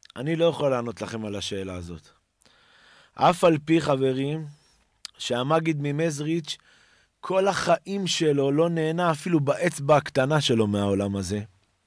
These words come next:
והוא היה חי בעניות מחפירה מתוך בחירה, לא מתוך זה שהוא לא יכל להביא כסף.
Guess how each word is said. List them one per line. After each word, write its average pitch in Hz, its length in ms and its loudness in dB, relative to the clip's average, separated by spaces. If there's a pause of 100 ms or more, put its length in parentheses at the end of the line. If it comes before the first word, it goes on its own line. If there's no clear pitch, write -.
(960)
והוא 120 200 2
היה 165 200 8
חי 180 300 4
בעניות 160 560 2
מחפירה 160 720 4 (120)
מתוך 139 480 -2 (100)
בחירה, 160 560 4 (1000)
לא 135 180 2
מתוך 202 300 4
זה 151 160 4
שהוא 143 220 4
לא 147 60 8
יכל 131 240 6
להביא 120 320 6
כסף. 92 580 -2